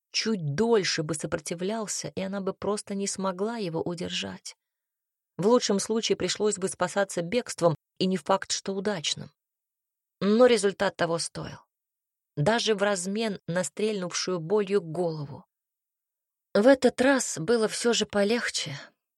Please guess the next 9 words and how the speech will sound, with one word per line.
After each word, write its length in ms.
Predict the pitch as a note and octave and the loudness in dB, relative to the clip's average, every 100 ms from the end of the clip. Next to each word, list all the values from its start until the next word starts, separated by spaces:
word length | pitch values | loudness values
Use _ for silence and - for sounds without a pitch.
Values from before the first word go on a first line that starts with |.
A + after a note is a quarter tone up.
| _ | _
Видимо, 500 | G3+ G#3+ G#3+ G#3 G3+ | -2 2 4 4 4
она 420 | G3+ G#3 A3 G#3+ F3+ D3+ _ | 4 4 4 4 2 -6 _
продолжала 500 | G3 F3+ G3 F#3 G#3 | 2 6 6 6 2
прогрессировать, 1040 | F#3+ F#3 F3 F#3 - B3 B3+ F#3 D3 - - _ _ - | 2 -2 -2 -4 -2 -4 -4 -6 -10 -12 -14 _ _ -2
усиливая 560 | G3 - A#3 G#3+ F3 | 0 -2 0 4 2
потихоньку 580 | E3+ D3 D#3+ D#3+ F3 - | 2 -4 -6 -6 -6 -6
удар. 340 | E3+ E3+ E3 - _ _ _ | -6 -6 -10 -16 _ _ _
Жаль 360 | F#3+ G#3 C4 G3 | 2 6 6 4
только, 520 | E3 D3 C#3+ - - | -2 -4 -6 -12 -16